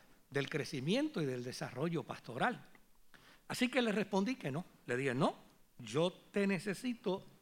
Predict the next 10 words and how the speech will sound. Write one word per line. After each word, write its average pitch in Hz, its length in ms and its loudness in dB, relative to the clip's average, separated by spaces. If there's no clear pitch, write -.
precisamente 156 920 2
como 123 240 -4
tú 165 140 -2
crees. - 440 -6
Así 131 200 -4
que 151 140 0
no 113 120 -2
hay 131 80 -2
que 156 140 -2
sustituirte". 214 800 0